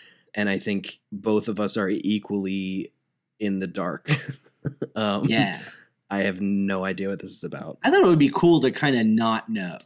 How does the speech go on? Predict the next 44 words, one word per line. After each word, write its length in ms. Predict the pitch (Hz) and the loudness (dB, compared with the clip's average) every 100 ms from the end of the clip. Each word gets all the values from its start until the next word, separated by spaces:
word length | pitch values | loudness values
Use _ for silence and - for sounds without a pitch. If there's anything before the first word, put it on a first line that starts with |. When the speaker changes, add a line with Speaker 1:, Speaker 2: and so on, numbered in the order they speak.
| - | -6
Speaker 1:
So 180 | - 190 | 0 4
I 60 | |
wanted 280 | 214 247 214 | 4 4 2
some 240 | - 156 | 2 2
idea 300 | 170 120 117 | 2 2 2
because 240 | 117 135 131 | 0 -2 -4
I 60 | 131 | -2
feel 160 | 156 | 0
like 140 | 160 143 | 0 -2
that's 360 | 139 - - | -2 -2 -2
kind 300 | - - 143 | -6 -6 -2
of 180 | 147 123 - _ _ _ - | -2 -6 -14 _ _ _ -6
what 260 | 127 - | -4 -4
Take 260 | - 135 131 | -2 -4 -4
One 340 | 104 120 113 - | -6 -4 -4 -4
is, 520 | 98 110 151 160 - | -2 -2 -2 -4 -6
is 140 | 185 170 | -6 -4
us 180 | - - | -4 -6
talking 420 | - 107 120 127 | -6 -6 -6 -6
about, 420 | 120 127 131 - - | -4 -4 -4 -8 -8
like, 220 | 104 - | -6 -6
w-, 200 | - - _ _ _ _ _ _ _ _ _ _ | -10 -20 _ _ _ _ _ _ _ _ _ _
like, 160 | 123 139 | -4 2
there 140 | 151 | 4
is 100 | 160 | 6
no 80 | 156 | 4
Take 240 | - 143 | 2 0
One 160 | 135 135 | 2 2
if 120 | 117 | 2
we 60 | 113 | 0
have 220 | 120 104 | -2 0
Speaker 2:
I 100 | 117 | 0
was 140 | 151 | 2
Speaker 1:
nothing. 40 | 147 | 2
Speaker 2:
just 140 | 160 - | 2 2
gonna 160 | 127 | 0
talk 240 | 131 147 120 | 0 -2 -2
about 140 | 110 | -4
how 120 | 120 | -4
Grace 340 | 107 104 104 - | -2 -2 -4 -6
followed 400 | 95 104 95 92 | -4 -4 -4 -6
me 160 | 85 | -8
on 160 | 85 82 | -8 -12
Twitter. 460 | - 104 90 - | -10 -8 -8 -12